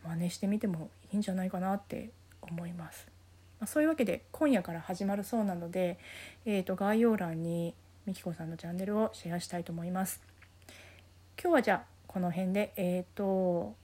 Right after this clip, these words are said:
「豊かさを巡らす人は豊かにしかならない」というテーマでお話をさせていただきました。またよかったら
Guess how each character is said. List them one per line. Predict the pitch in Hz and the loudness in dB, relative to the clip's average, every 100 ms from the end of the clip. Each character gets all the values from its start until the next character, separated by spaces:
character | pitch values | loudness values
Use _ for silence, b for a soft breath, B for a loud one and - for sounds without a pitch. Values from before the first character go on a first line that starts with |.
| - | -4
「豊 | 220 294 | 0 2
か | 285 277 | 2 4
さ | 277 | 6
を | |
巡 | 254 254 254 | 6 6 4
ら | 254 | 2
す | 247 | 2
人 | 254 - | -4 0
は | 202 214 - | 2 2 0
豊 | 190 226 220 | -2 0 0
か | 190 - - | -4 -4 -2
に | 180 | -2
し | - | -2
か | 170 | -4
な | 185 | 2
ら | 247 | 4
な | 285 | 4
い」 | |
と | 214 | 2
い | 180 190 | 0 0
う | - - - - - | -2 -10 -20 -20 -6
テ | 208 | -2
ー | 185 | 0
マ | 175 | 0
で | 226 - | -2 -4
お | |
話 | - 175 180 233 | -6 -4 -2 0
を | 226 | 0
さ | - | -2
せ | 196 208 | -6 -4
て | 196 | -4
い | |
た | 185 185 | -4 -6
だ | 180 | -8
き | 180 | -8
ま | 175 170 | -10 -10
し | - | -4
た。 | - - - - B B B B - | -4 -4 -20 -20 B B B B -6
ま | 214 | -2
た | 214 | 2
よ | 240 | 2
か | 247 247 | 2 0
っ | |
た | - | 2
ら | 269 247 | 4 4